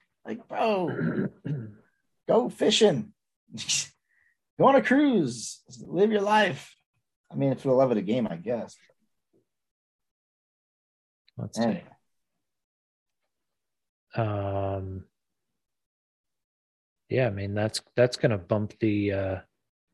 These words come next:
Speaker 2: the average age back
Speaker 1: <laughs>
Speaker 2: because, yeah,
Speaker 1: You know who,
Speaker 2: Romeo
Speaker 1: um, so Sean McVay, right?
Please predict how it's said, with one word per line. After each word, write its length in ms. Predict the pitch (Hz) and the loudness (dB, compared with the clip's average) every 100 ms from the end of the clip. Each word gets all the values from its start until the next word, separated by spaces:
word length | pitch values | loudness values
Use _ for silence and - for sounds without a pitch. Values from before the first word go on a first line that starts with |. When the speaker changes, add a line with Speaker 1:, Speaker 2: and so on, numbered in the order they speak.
| _ _ - | _ _ -10
Speaker 2:
the 160 | 117 | -10
average 480 | - 117 104 104 101 - | -2 0 0 -2 -4 0
age 340 | 113 110 - | 0 0 -2
back 440 | 113 107 - - - _ _ _ _ _ _ _ _ _ _ - | -6 -6 -8 -12 -16 _ _ _ _ _ _ _ _ _ _ -18
Speaker 1:
<laughs> 80 | - - _ _ _ - | -16 -18 _ _ _ -4
Speaker 2:
because, 720 | 151 - 101 92 87 - - - _ _ _ _ _ _ _ _ _ _ _ _ _ _ _ - | -4 -2 -2 -2 -6 -8 -10 -14 _ _ _ _ _ _ _ _ _ _ _ _ _ _ _ -4
yeah, 120 | 110 | 4
Speaker 1:
You 60 | |
know 160 | 165 196 | 6 8
who, 120 | 185 175 | 8 8
Speaker 2:
Romeo 60 | 143 | 8
Speaker 1:
um, 360 | 117 110 104 - _ _ _ _ _ - - _ _ _ _ _ _ _ _ _ _ _ _ _ _ _ _ | 6 4 0 -10 _ _ _ _ _ -20 -20 _ _ _ _ _ _ _ _ _ _ _ _ _ _ _ _
so 260 | 110 151 131 | -2 2 4
Sean 320 | - 139 139 | 4 6 6
McVay, 480 | 127 101 104 87 90 | 2 2 0 0 -4
right? 320 | 92 110 | -8 -10